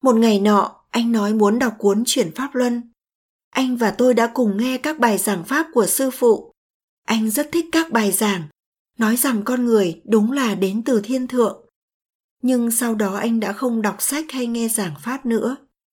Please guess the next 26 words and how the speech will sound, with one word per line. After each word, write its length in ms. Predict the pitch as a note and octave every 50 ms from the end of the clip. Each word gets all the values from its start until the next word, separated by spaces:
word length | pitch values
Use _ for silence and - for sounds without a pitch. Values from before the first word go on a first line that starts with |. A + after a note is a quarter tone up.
| _ _ _ _ _ _ _ _ _ _ _ _ _ _ _ _ _ _ _ _ _ _ _ _ _
Tôi 160 | C#4 C4+ C4+
liên 180 | C4 C4+ C4
lạc 280 | B3+ B3 A#3 A3 G3+ G#3+
với 160 | - G3 F#3+ G3
các 200 | - C#4+ D4 -
học 160 | C#4 A3 A3 F#3+
viên 240 | A3+ B3 A#3+ A#3+
địa 160 | A3+ A3 G3+ G#3+
phương 340 | - - B3+ B3+ B3+ B3+ B3 - _ _ _ _ _ -
và 120 | B3 A#3
nhận 280 | A3 A3 A3+ - - G3+
được 220 | A3+ G#3+ G3+ G3+
một 140 | F#3+ G3 F#3+
số 320 | F#3+ - - G3+ F#3 G#3 G#3
tài 180 | C4 B3+ A3+ G3
liệu. 420 | F#3 G3 G#3 F#3+ - - - _ _ _ _ _ _ _ _ _ _ _ _ _ _
Ban 240 | B3 C4 B3 A#3+ A#3+
ngày 340 | A#3 G#3+ G3 E3+ D#3+ - _ _
tôi 140 | - B3+ B3 A#3
trông 280 | - C4+ B3+ A#3+ A#3 A#3
cửa 140 | A3+ G3
hàng 320 | E3 F3 G3 G3 F#3 F3 E3 -
trò 180 | - G3+ F3+
chơi 220 | E3+ - A#3+ A#3+ A#3
điện 240 | G#3+ G#3+ G3 - -
tử 280 | - G#3 F#3+ E3+ D#3+